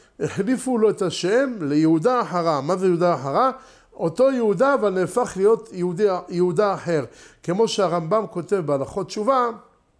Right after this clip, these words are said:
כותב הרמב"ם שבן אדם שעושה תשובה,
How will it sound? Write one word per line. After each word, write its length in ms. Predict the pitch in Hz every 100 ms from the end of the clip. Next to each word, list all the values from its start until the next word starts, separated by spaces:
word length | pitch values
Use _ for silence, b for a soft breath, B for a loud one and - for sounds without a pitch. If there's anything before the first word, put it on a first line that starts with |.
| _ _ _ - -
כותב 340 | 147 135 202
הרמב"ם 400 | 202 208 208 240 202 B B B
שבן 340 | 170 160 170
אדם 260 | 170 226 202
שעושה 420 | - 160 - 202
תשובה, 480 | - 208 254 254